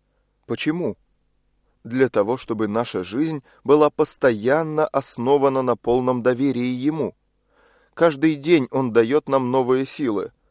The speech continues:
Зачастую Он не даёт нам больше, чем нам нужно на один день.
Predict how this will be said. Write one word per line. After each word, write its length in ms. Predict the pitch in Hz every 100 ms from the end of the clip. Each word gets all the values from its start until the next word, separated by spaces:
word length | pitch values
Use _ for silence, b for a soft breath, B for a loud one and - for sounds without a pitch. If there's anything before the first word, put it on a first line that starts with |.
| b b -
Зачастую 720 | 117 - 127 - 139 131 127
Он 220 | 123 123
не 80 | 123
даёт 380 | 117 117 165 117
нам 240 | 107 95
больше, 480 | 104 160 147 - - b _
чем 260 | - 139
нам 220 | 135 139 151
нужно 300 | 131 117 123
на 140 | 127
один 320 | 131 131 120
день. 260 | 135 107